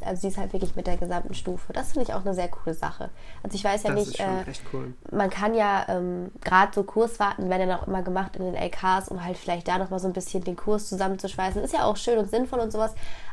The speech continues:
Speaker 1: Aber ich finde gerade, wenn man sich jetzt nach so einem Corona-Jahr entscheidet, nochmal mit der gesamten Stufe,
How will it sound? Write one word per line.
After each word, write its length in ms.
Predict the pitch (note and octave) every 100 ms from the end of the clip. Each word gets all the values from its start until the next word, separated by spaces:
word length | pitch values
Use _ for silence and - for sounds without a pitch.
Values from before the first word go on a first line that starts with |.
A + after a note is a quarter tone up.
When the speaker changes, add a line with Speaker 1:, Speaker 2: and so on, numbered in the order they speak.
| -
Speaker 1:
Aber 140 | -
ich 120 | G3
finde 300 | - B3+ B3
gerade, 400 | - F#3+ G3 A3
wenn 100 | G3+
man 160 | G3 G3
sich 140 | -
jetzt 160 | G3 -
nach 100 | F#3+
so 120 | F#3+
einem 60 | F#3+
Corona-Jahr 800 | G3 F#3+ G#3+ G#3 F#3+ F#3+ F#3+ -
entscheidet, 420 | G3 G3+ G3 G3
nochmal 180 | G3 F#3+
mit 100 | F#3+
der 80 | F#3+
gesamten 340 | F#3+ G#3 A3
Stufe, 600 | - G#3+ G#3 - G3+